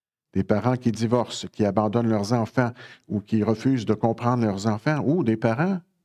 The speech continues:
qui décèdent un jour et qui laissent orphelins.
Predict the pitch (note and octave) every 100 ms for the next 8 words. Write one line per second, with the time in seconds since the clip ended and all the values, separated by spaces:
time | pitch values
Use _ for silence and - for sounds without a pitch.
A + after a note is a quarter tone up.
0 | _ _ _ _ _ _ _ _ _ _
1 | _ _ _ G2+ F#2+ A#2+ - D#3+ A2+ G#2
2 | G2+ G2 F2+ G#2+ F3+ G3+ - _ _ _
3 | _ _ - G2+ G2+ - G#2+ G#2+ A2+ -
4 | - G2 - - E2 D#2